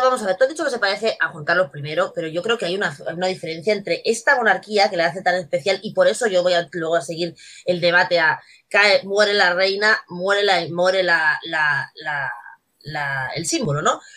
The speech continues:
Pero más allá del símbolo religioso, yo creo que lo que era la reina de Inglaterra, ella, total, que se ha convertido un poco como el Papa también, ¿eh?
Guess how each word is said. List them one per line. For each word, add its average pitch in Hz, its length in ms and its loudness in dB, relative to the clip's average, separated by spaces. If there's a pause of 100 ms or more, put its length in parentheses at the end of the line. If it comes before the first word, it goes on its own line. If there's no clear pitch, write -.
(200)
Pero 208 160 0
más 277 100 2
allá 359 160 6
del 262 100 2
símbolo 208 260 2
religioso, 160 760 -2
yo 269 140 2
creo 320 140 -2
que 320 60 -2
lo 208 120 4
que 277 60 2
era 254 100 4
la 240 100 6
reina 190 220 -2
de 196 80 -2
Inglaterra, 156 600 -2 (260)
ella, 185 480 0 (260)
total, 185 580 2
que 196 140 -4
se 208 100 0
ha 220 60 2
convertido 233 380 2
un 247 60 -2
poco 254 180 2
como 220 160 2
el 147 120 -2
Papa 196 300 4
también, 190 340 0
¿eh? 269 200 -2